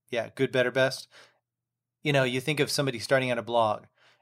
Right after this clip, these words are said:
You kind of think that they're probably gonna utilize less plugins, less tools. It's simpler. It's a simpler site. Take the next step, marketing site.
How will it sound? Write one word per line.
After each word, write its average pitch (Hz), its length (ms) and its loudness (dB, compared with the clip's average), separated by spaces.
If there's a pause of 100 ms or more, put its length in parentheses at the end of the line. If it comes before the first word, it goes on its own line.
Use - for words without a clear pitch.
(120)
You 135 80 -12
kind 214 280 0
of 196 100 0
think 147 260 -2
that 131 160 -4
they're 127 80 -2
probably 139 440 2
gonna 127 200 -4
utilize 120 760 0
less 123 440 0
plugins, 135 540 0
less 120 180 -4
tools. 143 460 -6
It's 113 140 -12
simpler. 135 560 -2
It's - 100 -20
a - 60 -12
simpler 127 460 -4
site. - 640 -2 (800)
Take 170 220 0
the 170 80 0
next 156 240 2
step, - 340 -2 (400)
marketing 127 480 -2
site. - 360 -8